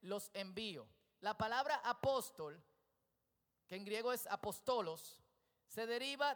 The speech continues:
de un verbo en griego que es apostelos. Apóstelos, perdón, puse el acento mal. Apóstelos quiere decir enviar. Así que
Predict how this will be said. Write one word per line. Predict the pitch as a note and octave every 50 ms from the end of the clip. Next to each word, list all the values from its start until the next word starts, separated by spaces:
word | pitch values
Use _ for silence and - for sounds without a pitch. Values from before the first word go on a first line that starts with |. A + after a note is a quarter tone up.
| - F#3+ A3
de | A3 A3+
un | B3 D4+ E4+ E4 C#4
verbo | B3+ A#3+ A#3+ A#3 A#3
en | A3+ A3+
griego | G#3 G3 F#3+ F3+ F3+ F3+
que | F3 F3+
es | E3+ - - - - _
apostelos. | - F3+ F#3 F#3 F#3+ F3+ - - - G3+ F#3+ E3 C3+ A2+ A2 - - - - - _ _ _ _ _ _ _ _ -
Apóstelos, | E3 F3+ - - C4 C#4+ - - - F#3+ F3 D#3+ E3 E3 - - - - - - -
perdón, | - D#3+ E3+ E3+ F#3+ E3+ D#3 D#3+ F3+ - - _ _ _ _ _ _
puse | - D3+ - E3+
el | F3
acento | F3+ D#3 - F3+ F3+ - F3+
mal. | E3+ D#3 C#3 C3+ C3 -
Apóstelos | D#3+ E3+ - A3+ B3 B3 A#3+ - A3+ A3 G#3 G#3+ A3 G#3+ - - _ _ _ _ _ _ _
quiere | - G#3 G#3+ A3 A3
decir | A3 A3 G#3+ - G3+ F3+ E3+ E3 - _ _ -
enviar. | F#3 G3 F#3 E3+ F#3+ F#3 E3+ D3+ C3 A#2 G#2+ - _ _ _ _ _ _ _ _ _ _ _ _ _ _ _ _ _ _ _ _ -
Así | E3 - G#3 A3
que | G#3+ - A3+ A3 A3 - - - -